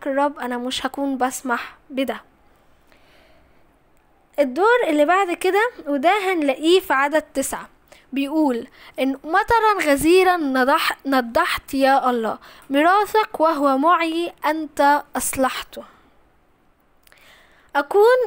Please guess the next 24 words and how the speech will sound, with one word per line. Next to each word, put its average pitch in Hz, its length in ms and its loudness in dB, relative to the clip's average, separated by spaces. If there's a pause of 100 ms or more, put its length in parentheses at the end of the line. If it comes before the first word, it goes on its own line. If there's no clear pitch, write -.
(100)
مغروسة 359 800 2
في - 200 -8
الكلمة 254 600 -2 (120)
ومستقبل 269 1000 0
جيد 269 480 0
ليها، 247 380 -6 (300)
لأنها 320 720 0
هتغير 294 720 2
وجه 269 360 2
الأرض. 240 420 -4 (680)
ليه 392 320 2
الكلمة 330 460 0
هتغير 262 460 0
وجه 294 260 -4
الأرض؟ 370 440 -2 (340)
لأن 262 300 -2
الكلمة 440 560 2 (380)
ليها 349 460 0
تأثير 339 520 -4 (100)
قوي 339 360 2
واختراقي، 254 840 -2 (440)
لذلك 302 640 -2
يجب 285 300 0
عليا 277 540 0